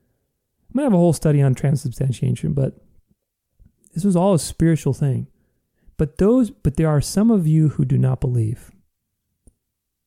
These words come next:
And for Jesus knew from the beginning whom those who, who do not believe and who it was who would betray him. So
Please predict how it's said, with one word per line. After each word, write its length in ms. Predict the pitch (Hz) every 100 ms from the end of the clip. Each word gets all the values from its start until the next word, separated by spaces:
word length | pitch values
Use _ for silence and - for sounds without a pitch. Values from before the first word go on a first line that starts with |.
| _ _ -
And 500 | 135 131 123 123 - _ _ _
for 160 | - 139
Jesus 420 | 139 135 143 131
knew 160 | 135 131
from 160 | 139
the 60 | 120
beginning 380 | 123 139 135 120
whom 160 | 131
those 260 | 127 123 -
who, 260 | 127 123 - _ _ _
who 120 | -
do 120 | 165 170
not 160 | 156
believe 400 | 143 135 135 135 _
and 120 | 123
who 140 | 131
it 80 | 135
was 260 | 135 123 123
who 140 | 131
would 120 | 120
betray 360 | 113 - 135 127
him. 160 | 127 -
So 260 | 160 147